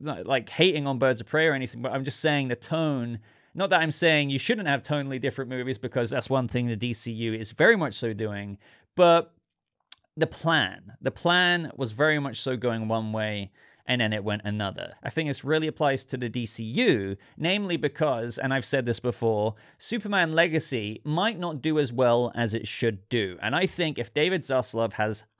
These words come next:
half a brain and James Gunn, they're already somewhat prepared for that. Now,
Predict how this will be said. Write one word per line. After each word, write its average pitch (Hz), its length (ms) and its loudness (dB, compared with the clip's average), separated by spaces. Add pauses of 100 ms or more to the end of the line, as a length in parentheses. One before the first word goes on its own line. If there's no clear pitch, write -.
half 233 260 2
a 131 60 0
brain 95 500 -6 (240)
and 113 120 -6
James 135 340 0
Gunn, 104 420 -2 (240)
they're 160 160 6
already 208 540 4
somewhat 147 520 -2
prepared 98 400 -4
for - 120 -16
that. - 260 -12 (320)
Now, 175 500 4